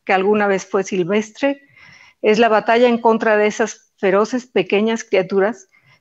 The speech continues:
que se esconden en los rico-, rincones oscuros y que nos acechan desde los cuerpos de las ratas, ratones y en toda clase de animales domésticos,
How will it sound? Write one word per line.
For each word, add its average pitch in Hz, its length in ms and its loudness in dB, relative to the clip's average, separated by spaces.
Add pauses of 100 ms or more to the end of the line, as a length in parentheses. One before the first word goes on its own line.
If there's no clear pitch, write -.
(100)
que 220 100 -4
se 226 80 2
esconden 233 460 2
en 247 100 4
los 226 140 2
rico-, 220 320 0
rincones 214 760 0
oscuros 233 880 -2
y 208 140 -4
que 214 100 0
nos 202 160 -2
acechan 233 480 0
desde 202 220 2
los 185 180 0
cuerpos 214 380 -2
de 208 80 4
las 180 180 2
ratas, 226 600 -2 (200)
ratones 196 640 0 (360)
y 214 60 2
en 190 100 0
toda 233 260 2
clase 240 320 2
de 220 80 2
animales 202 480 2
domésticos, 202 840 -4